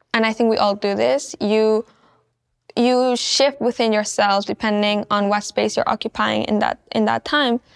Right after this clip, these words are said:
Um, so when I'm in school, it's also a different duality because I'm a student and an activist. But I think what's the commonality in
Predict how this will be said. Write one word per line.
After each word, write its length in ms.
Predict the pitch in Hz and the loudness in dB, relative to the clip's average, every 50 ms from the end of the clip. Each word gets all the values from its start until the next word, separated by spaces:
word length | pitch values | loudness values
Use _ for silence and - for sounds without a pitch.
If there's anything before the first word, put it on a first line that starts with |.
| - - - - - _ _ - | -20 -20 -20 -20 -20 _ _ 0
Um, 360 | 233 226 226 226 220 220 220 | 2 2 4 2 2 2 0
so 220 | 214 - - 226 | 0 0 2 2
when 140 | 220 220 220 | 2 2 2
I'm 160 | 220 220 214 | 2 2 0
in 80 | 214 214 | 0 -2
school, 560 | - - - - 262 254 247 240 233 226 226 | -2 -4 -2 0 2 4 4 4 4 4 2
it's 220 | - - - - - | 0 -2 -4 -2 0
also 640 | - 226 233 240 - - - 220 214 208 214 208 - | 2 2 2 2 0 0 0 2 2 2 2 2 0
a 80 | - 214 | 0 0
different 360 | 190 220 214 - 220 208 202 | 0 -2 -2 0 -2 -2 0
duality 340 | 208 220 220 214 214 196 208 | 0 0 2 2 0 0 -2
because 260 | 214 214 220 202 - | -2 -2 -4 -2 -2
I'm 80 | 214 | -2
a 80 | 208 214 | -2 -4
student 460 | 208 - - - 208 214 214 214 - - | -6 -6 -4 -2 -2 0 0 -2 -2 -2
and 180 | 208 214 214 - | -2 -2 -2 -2
an 100 | - - | -2 -2
activist. 680 | 208 226 - _ - - - - - - - - - - _ _ _ _ _ _ _ _ _ _ _ _ _ _ _ _ _ _ _ _ _ _ _ _ | -4 -4 -4 _ -6 -4 -4 -6 -6 -8 -12 -18 -20 -20 _ _ _ _ _ _ _ _ _ _ _ _ _ _ _ _ _ _ _ _ _ _ _ _
But 340 | - 208 240 233 226 226 226 | 0 2 4 4 4 4 2
I 140 | - 240 240 | 2 0 0
think 320 | 233 - - 262 262 254 | -2 0 0 0 2 2
what's 400 | 247 240 226 220 - - - - | 2 2 0 0 -2 -6 -12 -6
the 140 | - - 226 | -4 -2 -2
commonality 760 | - - 240 226 226 220 214 214 214 220 233 226 214 214 208 | -2 0 0 0 2 2 2 0 0 0 0 0 0 0 0
in 400 | 202 - - 208 208 202 202 - | 0 0 -2 -2 -2 -2 -2 -4